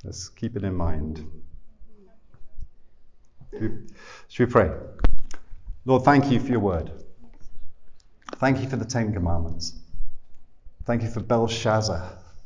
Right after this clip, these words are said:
and Nebuchadnezzar, these great characters, Lord. Thank you for Proverbs. And thank you, Lord, that you are there for us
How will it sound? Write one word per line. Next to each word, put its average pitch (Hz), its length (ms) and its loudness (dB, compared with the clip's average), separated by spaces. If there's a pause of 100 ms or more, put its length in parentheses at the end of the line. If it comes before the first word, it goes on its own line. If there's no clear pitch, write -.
(1080)
and 98 120 -2
Nebuchadnezzar, 110 960 2 (180)
these 113 140 -8
great 117 280 -2
characters, 117 720 2
Lord. 98 260 -10 (1600)
Thank 131 140 0
you 123 60 -2
for 127 80 0
Proverbs. 101 800 0 (2250)
And 107 140 -6
thank 120 320 0
you, 117 100 0
Lord, 107 380 0
that 104 320 -4
you 104 560 -2 (1400)
are 90 140 4
there 107 280 6
for 107 200 6
us - 420 6